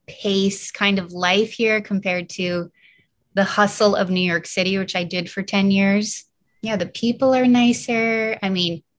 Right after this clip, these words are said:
I guess I'm just comparing it to New York for me personally, where, like, loved my apartment, but it was very small. I had no closet. Like, in Nashville, I have space, I have a routine, I have a car. I just have more, like, independence almost here.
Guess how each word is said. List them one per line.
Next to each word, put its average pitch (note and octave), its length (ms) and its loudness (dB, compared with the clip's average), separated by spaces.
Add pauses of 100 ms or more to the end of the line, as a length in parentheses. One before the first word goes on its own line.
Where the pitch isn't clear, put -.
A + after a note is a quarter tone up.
(140)
I A3 60 2
guess C4 180 4
I'm B3 100 4
just A#3 160 2
comparing G3+ 360 2
it - 120 -6
to F#3+ 120 -6
New F3 180 -2
York E3+ 420 -2 (320)
for A3+ 120 0
me A#3 160 2
personally, A#3 560 0
where, F#3 220 2
like, E3+ 340 0 (280)
loved G#3+ 480 4
my A#3+ 160 4
apartment, G3 560 0
but F#3 120 -6
it F3+ 40 -4
was E3+ 120 -10
very F3+ 300 4
small. F3+ 340 0
I F3+ 60 2
had F3 160 -4
no F3+ 220 0
closet. F#3 760 2
Like, - 340 -8 (240)
in G3 140 0
Nashville, G3 440 0
I F3 120 0
have E3+ 220 -6
space, C4+ 760 4
I G3+ 60 4
have F#3+ 180 0
a E3+ 80 0
routine, B3+ 720 4
I G#3 100 2
have F3 240 0
a E3+ 80 -6
car. C4 640 0
I G#3 80 0
just F#3+ 220 -8
have F#3 120 -2
more, F#3+ 300 2
like, F3+ 260 -2 (380)
independence G3 680 -2
almost - 380 -6
here. - 280 -10